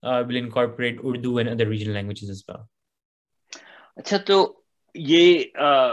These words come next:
Speaker 2: ایوارڈ جو ہے سائنس فکشن کا ہے، تو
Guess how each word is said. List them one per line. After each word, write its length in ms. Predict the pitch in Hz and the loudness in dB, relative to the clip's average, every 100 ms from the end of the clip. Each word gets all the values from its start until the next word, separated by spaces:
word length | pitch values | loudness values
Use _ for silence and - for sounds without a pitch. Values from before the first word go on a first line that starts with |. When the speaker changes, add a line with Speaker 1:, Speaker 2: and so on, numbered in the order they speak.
| 107 _ _ _ 135 | -2 _ _ _ -8
Speaker 2:
ایوارڈ 460 | 131 131 147 139 | -2 2 2 0
جو 160 | 120 110 | -6 -6
ہے 120 | 107 | -6
سائنس 420 | - 151 156 - | -2 0 -2 -4
فکشن 380 | 160 - 156 135 | -8 -6 -6 -4
کا 220 | 117 104 | -2 -2
ہے، 320 | 107 95 - _ _ _ _ _ _ | -2 -4 -8 _ _ _ _ _ _
تو 360 | 175 175 160 | -2 0 -2